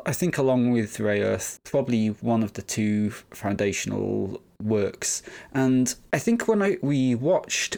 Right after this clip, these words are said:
uh, Escaflowne and talked about it, I said it felt to me at that time like it was more a,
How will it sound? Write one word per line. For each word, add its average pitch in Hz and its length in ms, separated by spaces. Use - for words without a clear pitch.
uh, 104 160
Escaflowne 104 520
and 98 100
talked 123 280
about 98 320
it, - 220
I 113 600
said 120 420
it 131 180
felt 127 340
to - 120
me 117 120
at - 140
that - 180
time 120 280
like 104 200
it - 80
was 117 140
more 117 400
a, 107 540